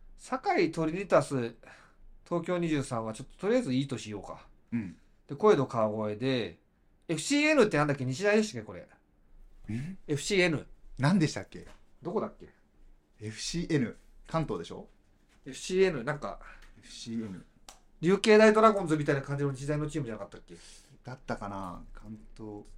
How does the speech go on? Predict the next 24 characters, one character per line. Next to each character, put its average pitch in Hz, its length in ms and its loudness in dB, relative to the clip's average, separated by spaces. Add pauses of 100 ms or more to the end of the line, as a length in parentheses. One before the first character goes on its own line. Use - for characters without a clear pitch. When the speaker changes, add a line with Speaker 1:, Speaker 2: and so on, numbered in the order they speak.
(140)
Speaker 2:
リ 98 360 -14
ー - 20 -20
グ。 - 100 -18 (100)
Speaker 1:
大 156 140 -6
学 190 320 -6
の 185 260 -4 (400)
気 156 140 -10
が 156 100 -2
す 160 140 -12
ん 143 120 -8
だ 98 120 -12
け 92 80 -18
ど。 85 60 -20 (2500)
Speaker 2:
日 139 60 4
本 160 120 4
大 165 120 6
学 160 120 2
サ 123 120 -8
ッ - 80 -16
カ 131 180 0
ー 107 40 -8
部 104 100 -12
か 95 100 -10
な？ 107 200 -8